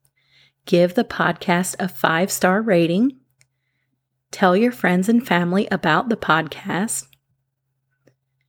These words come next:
And follow the podcast on social media. Facebook and Instagram are at Tell Me a True Crime Story, and Twitter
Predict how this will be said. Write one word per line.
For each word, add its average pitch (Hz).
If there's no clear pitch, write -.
And 175
follow 180
the 269
podcast 165
on 196
social 170
media. 190
Facebook 190
and 277
Instagram 185
are 165
at 170
Tell 175
Me 180
a 190
True 180
Crime 170
Story, 170
and 170
Twitter 185